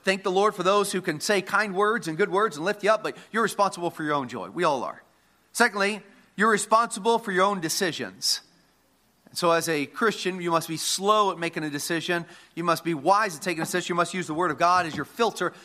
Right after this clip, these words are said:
to make those decisions, but you're responsible for your own decisions. Sometimes we don't like the, uh, you know, m-, maybe the results of the decisions, but ultimately you make those decisions. You're an adult, you're a Christian.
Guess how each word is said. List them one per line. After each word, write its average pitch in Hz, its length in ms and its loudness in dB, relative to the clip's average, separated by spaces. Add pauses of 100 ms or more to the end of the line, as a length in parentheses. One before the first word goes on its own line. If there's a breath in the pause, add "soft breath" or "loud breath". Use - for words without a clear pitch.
to 202 100 -2
make 214 220 0
those 156 160 -2
decisions, 151 520 -6 (200 loud breath)
but 165 100 -4
you're 220 100 4
responsible 175 480 2
for 156 140 -6
your 151 80 0
own 139 80 -2
decisions. - 540 -10 (220 soft breath)
Sometimes 196 360 2
we 180 80 -2
don't 180 140 -2
like 170 180 2
the, 143 160 -2 (320 loud breath)
uh, 143 240 4
you 165 100 -4
know, 135 340 0
m-, 156 200 -12
maybe 170 220 0
the 139 100 0
results 180 460 0
of 202 100 -2
the 214 80 -2
decisions, 214 540 0
but 165 140 0
ultimately 185 500 -2 (180 loud breath)
you 202 140 -2
make 190 200 0
those 165 220 -2
decisions. 113 480 -8
You're 175 100 0
an 165 60 -2
adult, 160 360 0
you're 143 120 -4
a - 20 -8
Christian. 180 460 -4